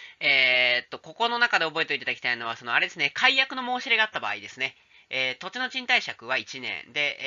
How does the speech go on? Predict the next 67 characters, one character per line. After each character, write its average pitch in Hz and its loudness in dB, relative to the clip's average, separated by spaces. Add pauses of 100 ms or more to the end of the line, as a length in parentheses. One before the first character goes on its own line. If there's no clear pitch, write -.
(140)
え 131 -4
ー 131 -6
っ 123 -8
と、 165 -10
建 233 -4
物 151 -6
は、 139 4
え 113 -4
ー、 - -14
申 185 -8
し - -12
入 202 -4
れ - -
の 190 -4 (160)
日 - -14
か 123 0
ら 113 -4
三 214 0
ヶ 233 0
月 160 -4
で 107 -10
ね、 120 -4
一 117 -6
応 117 -6
契 135 0
約 131 2
が 123 -2
終 127 -6
了 117 -6
す - -14
る 117 -10
っ - -16
て 101 -16
い 104 -14
う。 107 -14 (380)
こ 240 2
れ、 226 2
不 254 -12
動 277 -6
産 370 -4
屋 370 -4
さ 349 -4
ん 330 -6
で 320 -4
ね、 349 -4
働 262 -6
い 254 -14
て 269 -12
る 247 -10
方 254 -8
な 165 -4
ら 110 -8
ご 127 -10
存 170 -8
知 131 -14
だ 107 -10
と 117 -12
思 120 -12
う - -14
ん 104 -14
で 101 -14
す - -20
け 208 -6
ど、 180 -2
こ 202 -12
こ 226 -4
と、 262 0